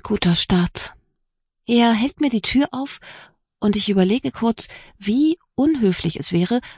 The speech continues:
sofort wieder zu gehen. Ich öffne den Mund, um zu sagen, dass ich es nicht für eine gute Idee halte, mir das Zimmer anzuschauen, als er mir die Hand auf den Rücken legt und mich praktisch durch die Tür schiebt.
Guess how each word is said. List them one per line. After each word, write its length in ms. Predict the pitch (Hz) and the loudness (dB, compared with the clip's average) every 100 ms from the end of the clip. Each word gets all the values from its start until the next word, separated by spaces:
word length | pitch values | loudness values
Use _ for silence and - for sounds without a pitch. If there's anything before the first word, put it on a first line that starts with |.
| - - | -18 -2
sofort 420 | 190 - 214 - | 0 2 0 2
wieder 220 | 208 180 | 2 0
zu 160 | - 180 | 0 -2
gehen. 360 | 180 165 156 - _ _ _ _ _ _ _ - | 0 0 -2 -8 _ _ _ _ _ _ _ -10
Ich 200 | - - | -8 -6
öffne 240 | 269 349 | -2 0
den 180 | 285 208 | 2 4
Mund, 360 | 180 226 339 - | 4 2 0 -2
um 140 | 220 | -4
zu 140 | - | -2
sagen, 500 | 196 208 220 233 233 247 _ _ | 0 2 2 2 0 -2 _ _
dass 300 | - 294 - | -10 -6 -6
ich 140 | 294 | -6
es 180 | 262 - | -6 -2
nicht 240 | 285 302 - | -2 -2 -2
für 140 | - | -2
eine 180 | 220 233 | 0 -2
gute 240 | 254 269 | -2 0
Idee 380 | 214 196 233 240 | 0 2 2 4
halte, 280 | 208 202 208 | 2 0 2
mir 140 | 190 | 2
das 180 | 185 - | 0 -4
Zimmer 360 | - 240 214 - | -2 2 2 0
anzuschauen, 600 | 175 - 180 185 220 254 - - - - | -2 -2 -4 -2 -2 -2 -8 -18 -12 -4
als 220 | - - | -2 -2
er 100 | - | -4
mir 160 | 269 247 | -2 0
die 160 | 220 180 | 0 0
Hand 300 | 196 277 - | 0 -4 -6
auf 80 | |
den 140 | - 175 | -2 -2
Rücken 280 | 294 - 269 | -2 -2 0
legt 360 | 247 247 - - - _ | 0 -2 -6 -20 -20 _
und 180 | 349 - | -8 -4
mich 220 | 269 - | -6 -6
praktisch 580 | - 214 - 214 196 - | -6 -4 -2 -4 -4 -4
durch 200 | 160 - | -6 -4
die 120 | 196 | -8
Tür 200 | - 135 | -6 -4
schiebt. 560 | 135 - - - - | -4 -8 -10 -12 -16